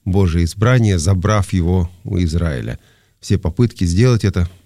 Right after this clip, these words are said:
заканчиваются плохо. А, одно время так сказала, кстати говоря, Америка. Да, всё, что мы делаем, вот с нами Бог, и мы всегда правы. Ам, и, и неправильно это.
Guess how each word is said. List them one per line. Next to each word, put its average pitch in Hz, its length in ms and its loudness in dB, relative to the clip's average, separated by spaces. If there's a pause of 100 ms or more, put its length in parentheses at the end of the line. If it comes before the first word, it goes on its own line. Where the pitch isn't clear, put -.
заканчиваются 95 540 -4
плохо. 80 460 -4 (1500)
А, 85 200 2 (280)
одно 104 220 4
время 127 220 4
так 101 140 -2
сказала, 90 320 -2
кстати 90 240 -4
говоря, 82 200 0
Америка. 104 500 0 (520)
Да, 104 140 0
всё, - 160 -6
что - 160 -6
мы 113 120 2
делаем, 151 380 2
вот 78 140 -8
с - 80 -8
нами 73 220 -2
Бог, 120 360 0 (480)
и 135 80 -4
мы 95 140 0
всегда 87 280 -4
правы. 64 420 -6 (500)
Ам, 69 360 -4 (180)
и, 127 320 2 (160)
и - 80 2
неправильно 82 800 -2
это. 80 460 -6